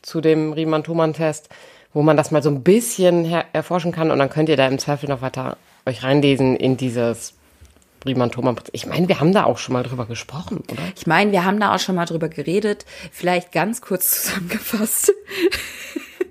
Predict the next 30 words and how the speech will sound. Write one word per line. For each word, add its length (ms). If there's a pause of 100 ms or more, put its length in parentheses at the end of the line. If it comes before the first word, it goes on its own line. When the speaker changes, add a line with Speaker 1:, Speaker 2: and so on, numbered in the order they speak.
(600)
Speaker 2:
Vielleicht 220
sollten 220
wir 80
diese 220
Stelle 280
angeben, 480 (200)
<laughs> 200
dass 240
man 180
die 120
als 160
erstes 320
hört, 160 (200)
bevor 280
man 140
unsere 260
Unterhaltung 480
darüber 320
hört. 240 (420)
Ähm, 420 (300)
waren 460
zwei 420
Psychologen, 720
ich 80
glaube 180
ein 60
Psychologe 440
und 100
ein 80
Soziologe, 600